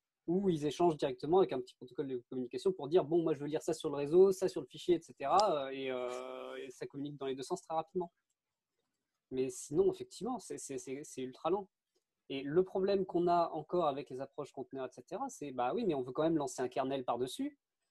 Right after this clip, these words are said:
Mais on est déjà en, euh, on, on a, on a déjà le Lost qui a son kernel, qui a son hyperviseur, qui a son, qui a tout. Et on veut encore faire tourner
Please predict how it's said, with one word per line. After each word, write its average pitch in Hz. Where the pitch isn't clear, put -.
Mais 196
on 185
est 139
déjà 226
en, 156
euh, 151
on, 143
on 143
a, 143
on 160
a 147
déjà 175
le 143
Lost 170
qui -
a -
son 139
kernel, 160
qui 156
a 151
son -
hyperviseur, 151
qui -
a 123
son, -
qui -
a -
tout. -
Et 220
on 175
veut 151
encore 180
faire -
tourner 185